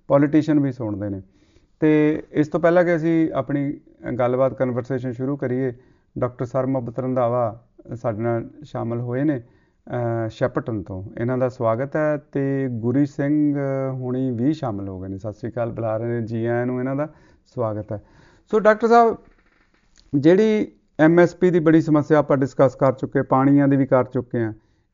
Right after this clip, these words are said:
ਇੱਕ ਆਪਾਂ ਨਾ ਗੱਲ ਕਰਨੀ ਹੈ ਠੇਕਾ ਸਿਸਟਮ ਦੀ, ਅ, ਇੰਡੀਆ ਦੇ ਠੇਕਾ ਸਿਸਟਮ,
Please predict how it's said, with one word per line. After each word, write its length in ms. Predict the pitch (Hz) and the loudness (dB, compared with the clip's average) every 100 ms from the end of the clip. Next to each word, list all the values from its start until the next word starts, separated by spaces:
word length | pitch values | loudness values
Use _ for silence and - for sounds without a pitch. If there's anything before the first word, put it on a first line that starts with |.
| - | 2
ਇੱਕ 360 | 214 - - 240 226 - - _ | 2 2 4 6 8 6 0 _
ਆਪਾਂ 320 | 170 175 208 214 | 2 4 2 2
ਨਾ 260 | 220 196 - _ - 151 | 0 -2 -8 _ 0 4
ਗੱਲ 200 | 156 165 | 6 6
ਕਰਨੀ 280 | 165 160 196 | 4 4 2
ਹੈ 40 | |
ਠੇਕਾ 420 | 151 156 156 147 | 0 0 6 6
ਸਿਸਟਮ 440 | 131 110 - 107 90 | 6 -4 -4 -6 -6
ਦੀ, 220 | 82 80 _ _ _ _ _ _ 131 | -8 -14 _ _ _ _ _ _ -4
ਅ, 20 | 127 127 - | -2 -2 0
ਇੰਡੀਆ 360 | 131 123 135 | 2 6 6
ਦੇ 120 | 143 | 6
ਠੇਕਾ 340 | 156 151 165 170 | 2 0 2 0
ਸਿਸਟਮ, 400 | 165 160 190 | 0 -4 -6